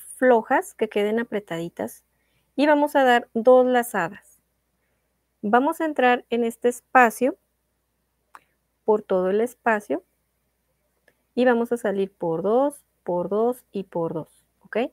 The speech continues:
Y vamos a tejer una cadena de separación para volver a dar dos lazadas, y en el mismo espacio tejemos el punto de las dos lazadas, ¿ok? Vamos a tejer un total de cuatro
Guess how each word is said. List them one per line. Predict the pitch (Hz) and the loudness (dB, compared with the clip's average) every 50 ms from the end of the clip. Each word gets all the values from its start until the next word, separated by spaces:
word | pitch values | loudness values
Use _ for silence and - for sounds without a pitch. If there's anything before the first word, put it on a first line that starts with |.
| _ _ | _ _
Y | - 254 | -4 0
vamos | 254 247 240 247 254 - | 0 0 0 0 -2 -2
a | 277 | -4
tejer | 277 - 254 247 - 226 220 214 - _ | -2 -2 -2 -2 0 -2 -2 -2 -4 _
una | - 254 254 247 247 247 247 247 | 0 0 2 2 2 0 -2 -2
cadena | - 247 240 233 208 202 196 196 | -2 -2 0 0 -2 -2 -4 -4
de | 196 202 | -4 -6
separación | 202 - 202 - - 202 208 220 240 - 269 277 262 285 - _ _ _ _ _ _ _ | -6 -8 -8 -6 -4 -2 -2 -2 -2 -2 0 0 0 0 -4 _ _ _ _ _ _ _
para | - 214 214 208 | 2 4 4 4
volver | 202 208 202 196 196 196 202 | 4 2 2 2 2 2 2
a | 208 220 | 2 4
dar | 233 233 233 | 4 2 2
dos | 233 233 233 233 | 2 2 0 2
lazadas, | 226 226 226 233 - 226 208 196 196 220 294 - _ _ _ _ _ _ _ _ _ _ _ _ _ - | 0 0 -2 -2 -2 -4 -2 -2 -2 -2 -4 -6 _ _ _ _ _ _ _ _ _ _ _ _ _ -6
y | 180 196 | -4 -2
en | 208 214 | -2 -2
el | 214 214 | -2 -2
mismo | 220 226 233 247 247 269 277 302 | -2 -2 -4 -4 -2 -2 -4 -4
espacio | 320 - _ - 254 240 233 240 - 285 349 - _ _ _ _ _ _ _ _ _ _ | -4 -8 _ 0 2 2 2 0 -4 -6 -6 -6 _ _ _ _ _ _ _ _ _ _
tejemos | - 226 233 240 233 220 220 214 226 - _ _ _ _ _ _ _ _ _ _ _ _ _ _ _ _ _ | -2 -2 0 0 0 -2 -2 -4 -6 -10 _ _ _ _ _ _ _ _ _ _ _ _ _ _ _ _ _
el | 190 190 | -6 -6
punto | 190 - 196 185 185 - 190 | -4 -2 -4 -4 -2 0 0
de | 190 196 202 | 0 2 2
las | 202 185 165 | 0 -2 -2
dos | 175 165 156 160 | -2 -2 -2 -2
lazadas, | 165 156 160 - - - - - _ _ _ _ | -4 -6 -6 -10 -14 -18 -18 -20 _ _ _ _
¿ok? | - - 240 - - _ _ _ _ _ _ _ _ _ _ _ _ _ _ _ _ _ _ _ _ _ _ _ _ _ | -4 -2 -2 -2 -4 _ _ _ _ _ _ _ _ _ _ _ _ _ _ _ _ _ _ _ _ _ _ _ _ _
Vamos | 226 240 262 302 320 - | 4 4 6 6 4 2
a | 311 | 2
tejer | 302 - 269 262 247 233 233 | 2 0 2 4 4 4 4
un | 240 240 | 2 2
total | - 254 254 - 233 226 220 226 | 0 0 0 2 0 0 2 0
de | 226 226 | -2 -4
cuatro | - - 240 233 226 233 - - 294 294 | 0 4 4 4 4 4 4 2 2 2